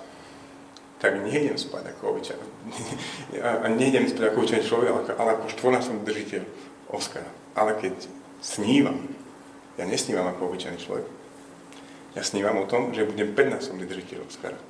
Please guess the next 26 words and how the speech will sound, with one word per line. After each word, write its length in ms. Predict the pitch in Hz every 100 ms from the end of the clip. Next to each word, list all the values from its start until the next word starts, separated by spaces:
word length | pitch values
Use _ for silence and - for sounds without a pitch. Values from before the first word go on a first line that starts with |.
| - - - - - - - - - - - - - - - - - - - - - -
Každý 340 | - 160 156
chceme 240 | - 143 113
byť 100 | 107
niekým. 400 | 107 107 98 87 - - - - - - -
A 80 | 110
toto 180 | 127 -
je 80 | 113
veľké 480 | 123 123 92 85
pre-, 240 | - 110 - - -
pokušenie 320 | 123 - 120
pre 160 | 101 104
niektorých 400 | 110 143 170 156
z 80 | 143
nás 320 | 143 143 143 - - - - - -
a 320 | - 104 98 - -
vždycky 320 | 113 120 - 110
nejakým 260 | 104 117 113
iným 160 | 104
spôsobom. 560 | 110 - 101 95 92 92 - -
To 160 | - -
posledné 320 | 190 175 120
veľké 220 | 123 127
pokušenie, 460 | - 120 120 123 101
o 40 | 98
ktorom 140 | 113
som, 80 | 110